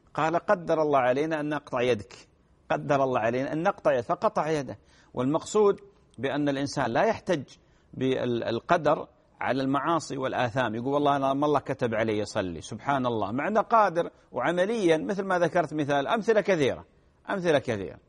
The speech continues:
يعني بعض الناس الآن يمرض وما يروح المستشفى مثلا، يقول لك: "اللي كاتب الله عز وجل". طبعا هذا يلام، يلام، لكن أغلب الناس أبدا يحرص.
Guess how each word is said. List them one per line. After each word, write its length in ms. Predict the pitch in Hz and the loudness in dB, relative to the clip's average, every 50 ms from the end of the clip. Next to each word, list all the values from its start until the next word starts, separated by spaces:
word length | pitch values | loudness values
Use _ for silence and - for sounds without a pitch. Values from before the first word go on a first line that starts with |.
| _ _ _ _ - 165 | _ _ _ _ -10 -8
يعني 160 | 165 185 196 | -6 -2 0
بعض 200 | 190 196 190 185 | 0 0 0 0
الناس 280 | 196 196 196 170 147 | -2 -2 -2 -4 -4
الآن 240 | 175 170 185 180 180 | -2 -2 -2 0 0
يمرض 360 | 196 185 160 143 139 143 151 - - _ _ _ _ - | 0 0 2 2 2 2 0 -2 -12 _ _ _ _ -4
وما 160 | 160 190 208 | 0 2 2
يروح 200 | 214 202 175 151 | 4 2 2 0
المستشفى 540 | 160 147 139 - - - 123 - - 123 135 | 0 -2 -2 -2 -4 -4 -6 -4 -4 -2 0
مثلا، 380 | 156 156 117 113 98 87 82 - _ _ _ _ _ - | 0 0 0 0 -2 -4 -6 -12 _ _ _ _ _ -8
يقول 240 | - 165 190 226 226 | -4 0 2 2 2
لك: 140 | 180 - | 2 2
"اللي 140 | 214 214 196 | 2 0 2
كاتب 340 | - - 175 151 - 127 127 | 2 2 2 2 0 -2 -2
الله 180 | 127 123 120 107 | -2 0 0 0
عز 240 | 107 110 104 101 | -2 -2 -4 -4
وجل". 320 | 104 98 95 92 - 85 - - _ _ - | -6 -6 -6 -6 -8 -10 -12 -14 _ _ -8
طبعا 240 | 156 131 139 143 165 | -8 -6 -4 0 0
هذا 180 | 190 190 185 | 2 2 2
يلام، 440 | 190 190 196 208 220 208 156 107 78 - _ _ _ _ _ _ - | 4 4 4 4 4 4 2 0 -4 -10 _ _ _ _ _ _ -10
يلام، 440 | 117 123 135 156 170 160 117 85 69 - _ _ _ _ - | -4 0 2 4 4 4 2 0 -4 -10 _ _ _ _ -12
لكن 240 | 107 131 135 156 160 | -10 -10 -8 -6 -4
أغلب 320 | 175 196 180 175 160 143 | -4 -2 -2 -2 -2 -2
الناس 500 | 143 131 123 131 151 185 208 190 - - _ _ _ _ _ _ _ - | -2 -4 -2 0 0 0 -2 -4 -6 -14 _ _ _ _ _ _ _ -8
أبدا 420 | 147 170 170 208 202 185 202 160 135 | -6 -4 -2 -2 0 0 0 0 0
يحرص. 580 | 160 196 - 190 196 180 131 - - - _ | 0 -2 0 0 0 0 0 -2 -6 -20 _